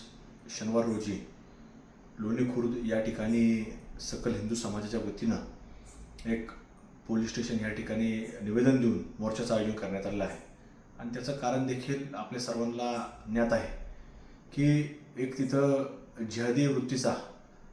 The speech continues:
एक कुठंतरी खाटी व्यवसाय करतो, पण ते आपल्या हिंदू ग्राहकांना ज्यावेळेला ते काही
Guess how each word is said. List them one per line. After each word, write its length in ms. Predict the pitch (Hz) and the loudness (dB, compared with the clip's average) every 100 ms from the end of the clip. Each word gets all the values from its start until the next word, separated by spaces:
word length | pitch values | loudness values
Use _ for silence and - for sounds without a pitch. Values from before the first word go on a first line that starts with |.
| - - | -20 -8
एक 240 | 123 123 - - - - - | -4 -4 -6 -12 -16 -18 -10
कुठंतरी 320 | 120 123 127 123 | -4 0 0 -2
खाटी 500 | 110 147 135 - - - - - - 123 | 0 0 0 -4 -14 -20 -20 -20 -10 0
व्यवसाय 360 | 120 123 147 | 2 8 8
करतो, 420 | 120 110 98 87 87 - - - - - - | 8 4 0 -4 -8 -16 -20 -20 -20 -20 -6
पण 160 | 123 120 | -2 0
ते 540 | - 151 160 160 - - - - - - - - - | 2 4 6 4 0 -6 -16 -20 -20 -20 -20 -20 -6
आपल्या 380 | 110 139 143 139 | -2 6 8 8
हिंदू 240 | 117 120 135 | 4 2 4
ग्राहकांना 540 | 135 120 117 135 135 | 4 2 0 0 0
ज्यावेळेला 380 | 131 123 127 127 | 2 2 2 0
ते 80 | 131 | 0
काही 420 | 131 135 139 | 2 0 0